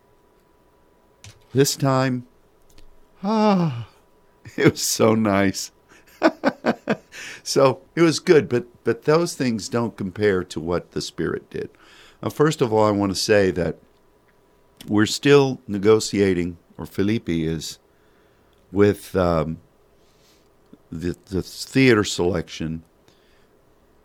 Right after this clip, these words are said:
Be in prayer today, because, uh, after looking at multiple places,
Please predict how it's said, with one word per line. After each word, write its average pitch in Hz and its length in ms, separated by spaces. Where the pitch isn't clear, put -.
Be 151 220
in 131 180
prayer 107 420
today, - 640
because, 85 840
uh, 78 380
after 90 380
looking 113 400
at - 120
multiple 113 760
places, - 760